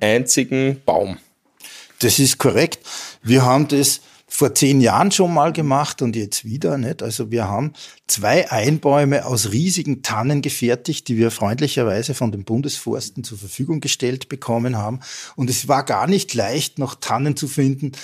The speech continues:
Speaker 2: mit Durchmessern von circa ein Meter zwanzig und, und, und die waren in etwa hundertdreißig bis hundertfünfzig Jahre alt.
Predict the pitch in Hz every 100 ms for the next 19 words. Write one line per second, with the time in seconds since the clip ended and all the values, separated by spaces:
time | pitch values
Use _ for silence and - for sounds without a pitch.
0 | - - 127 - - 131 156 143 123 120
1 | - 135 123 - 120 120 - - _ -
2 | - 131 - 139 - 120 127 123 117 127
3 | - 120 101 127 - 135 123 120 127 -
4 | 127 110 - 120 104 _ _ _ - 101
5 | 101 107 120 110 110 - 117 113 120 117
6 | - - - - - - 131 120 117 104
7 | 120 123 - 127 110 107 147 139 147